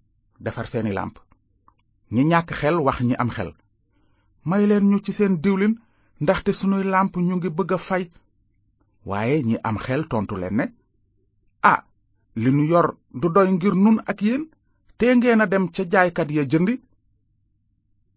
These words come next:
Bi nga xamee ne dem nañu jëndi, borom séet ba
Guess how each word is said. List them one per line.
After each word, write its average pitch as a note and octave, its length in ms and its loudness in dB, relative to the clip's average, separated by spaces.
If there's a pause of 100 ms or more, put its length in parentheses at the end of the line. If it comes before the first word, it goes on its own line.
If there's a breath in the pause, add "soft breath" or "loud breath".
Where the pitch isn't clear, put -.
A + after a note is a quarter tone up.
Bi G#2+ 60 -4
nga C3 140 0
xamee D#3 380 0
ne C#3 140 0
dem C3+ 220 2
nañu B2 280 2
jëndi, A2+ 380 -2 (720)
borom C3+ 280 4
séet B2+ 220 -4
ba G#2+ 140 -6